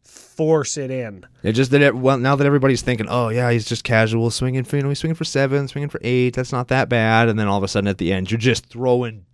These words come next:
Speaker 2: dirty-ass bombs. And it's awesome.
Speaker 1: Good utility land package. So this isn't what I was gonna touch on, but I'm gonna touch on it now anyways. Kessig Wolf Run, Mosswort Bridge. What's, uh, what's the other one?
Speaker 2: Oran Reef the Vastwood?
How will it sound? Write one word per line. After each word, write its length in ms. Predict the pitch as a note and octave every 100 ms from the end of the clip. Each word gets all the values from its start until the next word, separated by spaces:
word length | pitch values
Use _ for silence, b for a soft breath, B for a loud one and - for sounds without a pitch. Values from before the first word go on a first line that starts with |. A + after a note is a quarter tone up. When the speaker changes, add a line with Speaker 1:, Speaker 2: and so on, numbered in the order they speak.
| _
Speaker 2:
dirty-ass 840 | - D3 C3 B2 A#2+ A2 G#2+ F#2 -
bombs. 720 | - G2+ F#2+ F2 E2+ - - b b b b
And 80 | D#2+
it's 120 | D#2+
awesome. 460 | F2+ E2 - D#2+ D#2 _ _ _ A#2+ -
Speaker 1:
Good 280 | F#3 A#3
utility 640 | C#4+ C4 - F#3 F#3+ F#3+ F3
land 520 | D#3 D3 D3+ D3+ C#3+ -
package. 720 | C#3 C#3 - A2+ E2+ F2 - _ _
So 220 | - D#3
this 240 | E3 G3
isn't 200 | A#3+ A3
what 140 | F3 F#3+
I 60 |
was 100 | F3+
gonna 180 | E3 D#3
touch 340 | - D#3 - C#3
on, 180 | B2 B2
but 100 | C3+
I'm 120 | C#3
gonna 160 | C#3+
touch 260 | C3+ D3+ D3
on 80 | C3+
it 80 | B2
now 280 | C3+ C3 C3
anyways. 260 | B2+ A2+
Kessig 400 | - F#3 F3 G3
Wolf 340 | D#3 D#3+ D#3+ E3+
Run, 340 | D#3+ D#3+ E3 B B -
Mosswort 600 | C#3 E3 - F3 E3+ D#3+
Bridge. 640 | C#3 C#3+ D3 D3 D3 C#3+ b b -
What's, 260 | D#3 -
uh, 160 | F#3+ E3+
what's 220 | F#3 -
the 80 | G#3
other 100 | G3
one? 220 | A3 A#3+ _ _ _
Speaker 2:
Oran 240 | A2+ A#2+ G2+
Reef 200 | A2+ -
the 80 |
Vastwood? 640 | D#2 E2+ F#2+ - D3+ F#3+